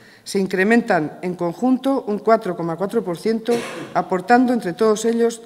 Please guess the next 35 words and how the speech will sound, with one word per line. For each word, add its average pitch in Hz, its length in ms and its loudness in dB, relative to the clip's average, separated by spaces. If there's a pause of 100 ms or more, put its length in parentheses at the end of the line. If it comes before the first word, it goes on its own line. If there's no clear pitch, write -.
(100)
doscientos 233 520 -2
noventa 165 320 -2
y 175 60 2
ocho 202 240 -4
coma 170 160 -6
cinco 202 340 -6
millones 147 400 -6
de 110 100 -12
euros. - 340 -20 (1200)
Por 190 140 0
su 220 160 -2
parte, 247 340 6
las 185 180 0
transferencias 190 560 -2
corrientes, 269 500 0
que 208 100 -4
son 190 180 -2
el 180 80 -4
capítulo 170 460 -2
cuarto, 240 400 2
contribuyen 202 540 0
al 233 120 2
presupuesto 233 640 -4
con 202 220 0
dos 180 180 -2
mil 254 220 4
setecientos 226 640 -4
ochenta 180 340 -6
y 175 60 -2
dos 202 160 -2
coma 180 220 -6
cinco 220 280 -6
millones 170 400 -4
de 120 60 -10
euros, - 360 -18